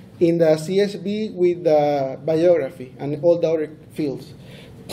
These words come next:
And, uh,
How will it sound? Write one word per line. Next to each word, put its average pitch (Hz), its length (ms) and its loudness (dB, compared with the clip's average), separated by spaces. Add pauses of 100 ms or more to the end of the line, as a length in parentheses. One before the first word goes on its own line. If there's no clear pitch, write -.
(600)
And, 214 400 2 (1700)
uh, 151 460 0